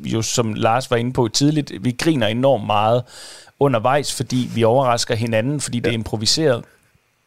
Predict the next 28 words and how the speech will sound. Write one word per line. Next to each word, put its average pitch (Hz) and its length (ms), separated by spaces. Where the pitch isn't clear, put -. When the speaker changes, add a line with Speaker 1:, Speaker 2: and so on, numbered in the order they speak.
Speaker 1:
Og 127 120
det 127 80
vil 123 80
sige, 127 280
at, - 120
at - 200
der 120 60
er 113 40
mange 123 180
ting, 139 200
der 113 40
skal 117 160
tages 110 320
om, 139 280
eller 135 200
sidde 139 400
og, - 280
og - 140
blive 113 220
klippet - 440
helt 135 320
nitty-picky 131 600
ind, 127 300
altså 113 340
til 143 120
at 117 80
sige, 123 200
"Åh, 269 140